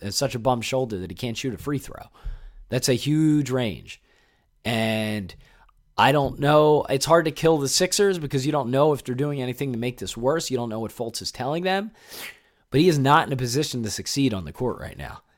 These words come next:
And it's really, uh, it's, it's definitely concerning. So, uh, I wouldn't panic on the Sixers. I think they're gonna be fine.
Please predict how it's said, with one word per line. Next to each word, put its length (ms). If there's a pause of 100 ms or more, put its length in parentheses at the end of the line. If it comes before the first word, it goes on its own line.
(200)
And 100
it's 140
really, 460
uh, 260 (760)
it's, 240
it's 200
definitely 560
concerning. 580 (520)
So, 640 (480)
uh, 340 (100)
I 120
wouldn't 280
panic 380
on 120
the 80
Sixers. 460
I 100
think 220
they're 100
gonna 160
be 120
fine. 460